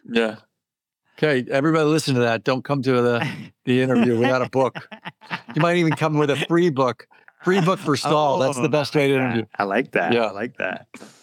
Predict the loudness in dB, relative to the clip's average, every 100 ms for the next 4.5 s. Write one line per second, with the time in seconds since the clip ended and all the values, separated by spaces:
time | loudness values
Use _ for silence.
0 | _ -12 -4 -2 0 -2 0 0 0 0
1 | 0 0 0 -2 -2 0 2 2 0 0
2 | -2 -4 0 0 0 2 2 0 -2 0
3 | 0 2 0 -2 -2 2 0 0 -2 2
4 | 2 4 2 0